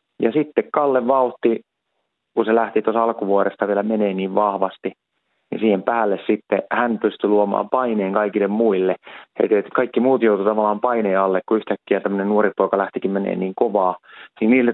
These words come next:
tuli se paine ja muut teki virheitä, on tehnyt virheitä sitten taas sen takia enemmän.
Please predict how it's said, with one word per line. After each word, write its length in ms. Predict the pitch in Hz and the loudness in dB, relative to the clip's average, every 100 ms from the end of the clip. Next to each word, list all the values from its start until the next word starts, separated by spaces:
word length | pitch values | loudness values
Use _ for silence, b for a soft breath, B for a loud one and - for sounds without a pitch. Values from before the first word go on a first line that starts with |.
| - | 0
tuli 140 | 107 | 0
se 120 | 117 - | 0 0
paine 300 | 123 113 104 | 0 0 0
ja 60 | 104 | 2
muut 200 | 120 - | 0 0
teki 220 | 101 - | -2 0
virheitä, 460 | 117 110 98 95 92 | 2 0 0 -2 0
on 60 | |
tehnyt 240 | 90 117 120 | -2 0 2
virheitä 400 | 127 107 101 95 | 2 2 -2 -2
sitten 320 | 98 - 101 | -8 -4 -4
taas 200 | 98 104 | -2 -4
sen 120 | - 98 | -4 -4
takia 260 | 98 92 | -2 -2
enemmän. 360 | 90 85 _ | -2 -6 _